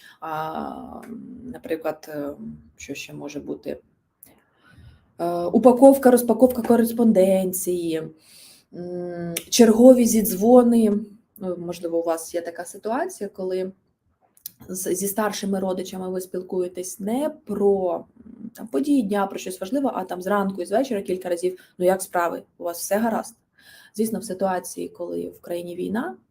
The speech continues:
і батьки, родичі, або ви самі перебуваєте на окупованих територіях, або на територіях, де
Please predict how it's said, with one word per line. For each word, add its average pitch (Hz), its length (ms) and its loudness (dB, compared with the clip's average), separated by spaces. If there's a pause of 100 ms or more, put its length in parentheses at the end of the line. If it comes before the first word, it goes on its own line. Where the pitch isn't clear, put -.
(200)
і 180 580 -12
батьки, 180 560 -6
родичі, 175 600 -4 (180)
або 160 160 -16
ви 175 140 -10
самі 185 280 -6
перебуваєте 175 680 -6
на 170 300 -14 (360)
окупованих 220 600 0
територіях, 180 540 -4
або 165 180 -20
на 165 100 -16
територіях, 165 720 -4
де 160 240 -6